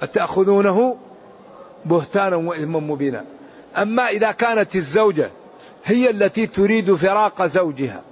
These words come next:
لا مانع من يأخذ منها بعض المهر أو المهر،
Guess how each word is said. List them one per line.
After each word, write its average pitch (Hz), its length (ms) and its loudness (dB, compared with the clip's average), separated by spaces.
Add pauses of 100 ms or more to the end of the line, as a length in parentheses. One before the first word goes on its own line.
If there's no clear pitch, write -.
(680)
لا 208 300 2
مانع 190 640 -2 (520)
من 190 160 0
يأخذ 202 580 2
منها 185 320 0
بعض 170 320 -2
المهر 196 500 0
أو 175 160 2
المهر، 165 380 -4